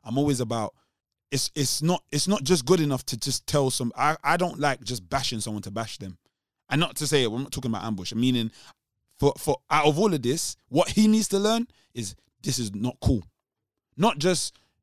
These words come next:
"Oh yeah, you've apologized and you've put your hand up." No, you need to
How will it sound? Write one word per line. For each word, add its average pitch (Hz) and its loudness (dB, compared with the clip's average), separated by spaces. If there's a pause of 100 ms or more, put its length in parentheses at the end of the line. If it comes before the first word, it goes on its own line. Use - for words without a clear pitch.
(260)
"Oh 147 8
yeah, 135 6
you've 110 0
apologized 143 0 (260)
and 107 -8 (180)
you've 127 -6 (280)
put 143 -4
your 135 2
hand 156 2
up." 120 -4 (200)
No, 135 -2
you 123 -6
need 170 -6
to - -10